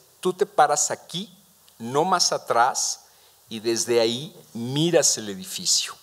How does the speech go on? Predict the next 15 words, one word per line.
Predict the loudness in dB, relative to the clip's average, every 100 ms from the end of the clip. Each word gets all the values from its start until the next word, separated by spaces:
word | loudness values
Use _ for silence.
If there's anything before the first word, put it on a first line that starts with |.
| -20 -20 -20 _
Pero | 4
al | 4
mismo | 4 -2 -2 -4
tiempo | -2 -4 -2 -4 -2
le | 0 2 2
da | 2
novedad | 0 0 2 2 4 4 4
al | -2
recorrido | -8 -8 -6 -6 -4 -2 -2
del | -4
jardín, | -6 -6 -6 -8 -8 -12 -20 -20 -20 -20 -20 -20 -20 -20 -2
pero | 2 2
al | 2
mismo | 2 0 0 -6
tiempo | -6 -4 -4 -2 -2 -2